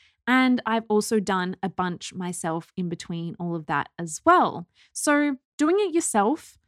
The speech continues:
can really work well because you know your business best, but then you have to go and find the contacts,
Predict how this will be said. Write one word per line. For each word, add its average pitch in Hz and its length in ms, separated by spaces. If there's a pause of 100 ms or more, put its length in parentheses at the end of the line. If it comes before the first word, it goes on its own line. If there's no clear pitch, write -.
can 226 340
really 220 260
work 196 340
well 208 360 (340)
because 220 320
you 240 220
know 294 120
your 294 200
business 208 440
best, - 640 (440)
but 233 400
then 214 280
you 233 120
have 220 220
to 226 60
go 196 200
and 196 280
find 175 320
the 180 60
contacts, - 800